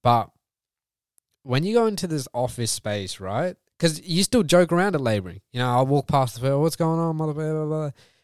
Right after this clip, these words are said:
He swears back at me, "Hey, what you do on the weekend?" "Oh, you know, Getty time with the boys," you know, this, that.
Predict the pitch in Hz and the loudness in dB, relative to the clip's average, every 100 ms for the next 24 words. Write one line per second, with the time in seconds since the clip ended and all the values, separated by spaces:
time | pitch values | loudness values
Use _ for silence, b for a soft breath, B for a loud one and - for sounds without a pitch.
0 | - 135 135 139 127 139 135 147 170 170 | -6 -2 2 0 2 0 -2 -4 -4 -4
1 | 165 160 156 156 151 151 151 156 - 160 | -4 -4 -4 -6 -6 -8 -10 -12 -18 -20
2 | _ _ _ _ - 147 147 151 143 151 | _ _ _ _ -2 0 2 2 2 2
3 | 147 151 143 147 147 143 139 131 120 135 | 0 -2 -2 0 0 2 0 0 0 0
4 | 135 139 135 135 127 117 120 135 131 123 | 0 -2 -4 -4 -4 -4 0 2 2 0
5 | 123 123 - 123 120 | 0 -2 -4 -4 -4